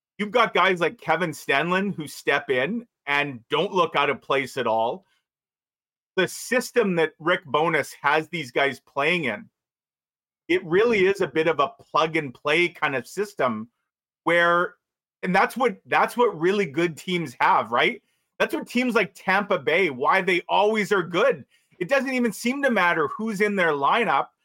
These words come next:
They're playing John Cooper's system. And so it doesn't matter who's on your fourth line or your third line, it, they're gonna be effective. And we're seeing that to a degree,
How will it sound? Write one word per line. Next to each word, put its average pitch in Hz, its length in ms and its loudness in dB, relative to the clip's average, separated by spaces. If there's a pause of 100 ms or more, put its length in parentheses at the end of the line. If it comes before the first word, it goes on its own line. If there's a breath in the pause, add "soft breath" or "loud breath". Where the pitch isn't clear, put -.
(400)
They're 196 140 0
playing 220 380 0
John 202 320 2
Cooper's 185 420 -4
system. 170 500 -2 (120)
And 185 240 0
so 196 300 0
it - 300 -10
doesn't 240 160 0
matter 202 300 2
who's 214 240 -4
on 220 160 2
your 202 120 0
fourth 196 360 -2
line 190 320 2
or 170 120 0
your 156 140 0
third 196 320 0
line, 185 400 0 (380)
it, 175 180 -10
they're 196 140 2
gonna 220 180 2
be 214 120 0
effective. 156 640 -2
And 170 180 -4
we're 170 120 0
seeing 262 400 -4
that 143 260 2 (140)
to 170 140 -4
a 156 40 -2
degree, 139 580 -6